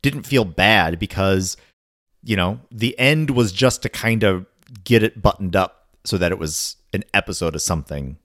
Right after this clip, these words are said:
so that we can keep moving on. It wasn't really, I didn't, I felt like it was tying off the suit. Uh, I guess it's a bad example, but whatever. I felt like it was tying off the sutures, as in, like, no, the real work was the stitching.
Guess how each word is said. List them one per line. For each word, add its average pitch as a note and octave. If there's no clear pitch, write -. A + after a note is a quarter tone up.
so -
that F2+
we F2
can -
keep F#2
moving D2+
on. C2+
It G#2+
wasn't G2
really, E2+
I B2+
didn't, C3+
I D3
felt F3+
like D#3
it D3+
was A#2+
tying B2
off G#2
the F#2
suit. -
Uh, G#2
I A2
guess F#2+
it's F2+
a F2+
bad D#2
example, D2+
but F2+
whatever. D#2
I G#2+
felt F3
like D3+
it C3+
was A#2
tying A2
off F2+
the D#2+
sutures, D2+
as G2
in, F#2
like, F2
no, B2+
the A2+
real C3+
work G2+
was G2
the E2
stitching. -